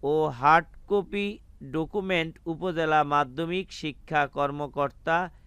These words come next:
স্কুলের ক্ষেত্রে এবং আঞ্চলিক পরিচালক কলেজের ক্ষেত্রে গণ যাচাই করে মাধ্যমিক ও উচ্চশিক্ষা অধিদপ্তরের অনলাইনে অগ্রায়ন করবেন।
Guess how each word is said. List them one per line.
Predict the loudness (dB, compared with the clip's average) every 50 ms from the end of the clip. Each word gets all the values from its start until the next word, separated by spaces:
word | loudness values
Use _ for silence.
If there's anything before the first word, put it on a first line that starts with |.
| -20 -20 -20 -20 -20 -18
স্কুলের | -18 -18 -10 -4 -2 0 0 0 0 -2
ক্ষেত্রে | -2 -4 -6 -6 -6 -6 -6 -4 -2 -2 -4 -4
এবং | -6 -4 -4 -4 -6 -6 -10 -16 -10 -4 -2 -2
আঞ্চলিক | -2 -2 -6 -6 -6 -4 -2 -2 -4 -4 -6 -6
পরিচালক | -6 -4 -4 -4 -4 -4 -4 -2 -2 -2 -4 -6 -8 -16 -8
কলেজের | -2 0 0 2 0 -2 -2 -4 -6 -6
ক্ষেত্রে | -6 -6 -8 -8 -8 -10 -8 -6 -6 -6 -6 -10 -14 -20 -20 -20 -20 -20 -14 -6 0
গণ | 2 2 2 2 0 -2 -2 -4 -2
যাচাই | 2 4 4 4 2 0 0 0 0 0 0 -4 -4
করে | -2 -2 -2 -2 -2 -2 -2 -2 -4 -6 -12 -20 -20 -20 -20 -20 -20 -20 -16 -6
মাধ্যমিক | 0 2 2 2 2 0 -4 -4 -2 -2 -4 -4 -6 -6 -4
ও | -2 0 0 0 -2
উচ্চশিক্ষা | -4 -8 -8 -8 _ -6 -6 -6 -4 -4 -8 -10 -10 -8 -2 2 4 4 4 4 2 -4
অধিদপ্তরের | -6 -4 -4 -4 -4 -2 0 -2 -2 -2 -8 -14 -6 -4 -2 0 0 2 0 0 0 -2 -6 -12 -18 -12 -6
অনলাইনে | -2 -2 -2 -2 -2 -2 -2 0 -2 -2 -4 -4 -6 -6 -6 -8 -10 -12 -20 -20 -10 -2
অগ্রায়ন | -2 -2 -2 0 0 2 2 2 0 -2 -4
করবেন। | -4 -2 -2 -2 -2 -2 -4 -4